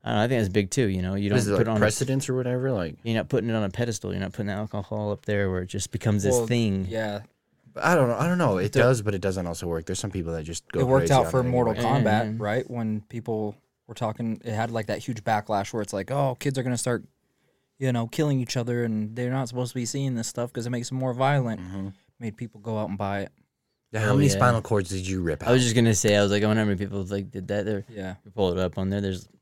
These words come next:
Speaker 1: probably quite a bit.
Speaker 2: Finish him.
Speaker 1: <laughs> Yeah. Multiple attempts. It's like a semi attempt. It's like, oh shit, dude, that'd be a pretty
Speaker 2: You see
Speaker 1: intense
Speaker 2: some
Speaker 1: one,
Speaker 2: kid,
Speaker 1: dude.
Speaker 2: he's like, "Ah," I tried to rip his friend's head off. You're like, "What are you doing?" Well, that there is called a,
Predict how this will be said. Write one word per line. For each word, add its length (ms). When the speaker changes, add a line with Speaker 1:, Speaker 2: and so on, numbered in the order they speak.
Speaker 1:
probably 260
quite 220
a 40
bit. 300
Speaker 2:
Finish 440
him. 440
Speaker 1:
<laughs> 60
Yeah. 380
Multiple 460
attempts. 500
It's 160
like 140
a 220
semi 360
attempt. 480
It's 160
like, 160
oh 120
shit, 380
dude, 200
that'd 160
be 100
a 60
pretty 180
Speaker 2:
You 60
see 220
Speaker 1:
intense 100
Speaker 2:
some 120
Speaker 1:
one, 60
Speaker 2:
kid, 40
Speaker 1:
dude. 100
Speaker 2:
he's 80
like, 160
"Ah," 360
I 40
tried 280
to 80
rip 100
his 160
friend's 300
head 140
off. 200
You're 140
like, 80
"What 120
are 60
you 100
doing?" 360
Well, 320
that 280
there 260
is 100
called 320
a, 220